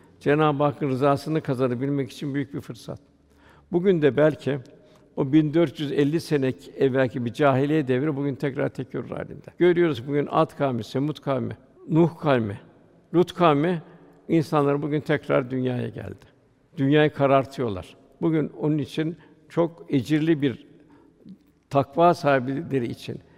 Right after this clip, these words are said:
İslam ve eşref temsil eden kimseler için, emri bil marufta bulunan kimsenin büyük bir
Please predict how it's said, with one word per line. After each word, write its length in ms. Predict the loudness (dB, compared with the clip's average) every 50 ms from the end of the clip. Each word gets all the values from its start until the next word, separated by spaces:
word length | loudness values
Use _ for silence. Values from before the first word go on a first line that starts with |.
| _ _ _
İslam 480 | -6 -6 -6 -4 -2 0 2 2 2 2
ve 60 | 2
eşref 340 | 0 0 -2 -4 -6 -6 -4
temsil 380 | -2 -2 -2 0 0 0 2 2
eden 300 | 2 0 0 -2 -2 -4
kimseler 360 | -6 -8 -10 -8 -8 -8 -8
için, 320 | -8 -10 -12 -12 -12 -12 -14 _ -20 -20 -20 _ _
emri 340 | 0 2 2 4 4 4 4
bil 100 | 4 2
marufta 500 | 4 4 4 4 4 2 0 -2 -2 0
bulunan 280 | 0 0 0 0 0 -2
kimsenin 440 | -4 -6 -6 -4 -4 -4 -4 -4 -4
büyük 260 | -4 -6 -6 -6 -6
bir 160 | -4 -4